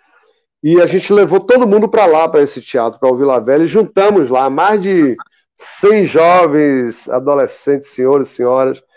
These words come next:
no palco, contando o relato deles.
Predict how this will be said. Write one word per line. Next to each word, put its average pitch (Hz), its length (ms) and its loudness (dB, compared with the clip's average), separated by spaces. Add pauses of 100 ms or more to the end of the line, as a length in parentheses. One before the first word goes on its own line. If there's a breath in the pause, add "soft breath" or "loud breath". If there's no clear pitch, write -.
(140)
no 156 160 0
palco, 151 560 0
contando 175 480 2
o 160 40 2
relato 151 420 0
deles. 139 500 -2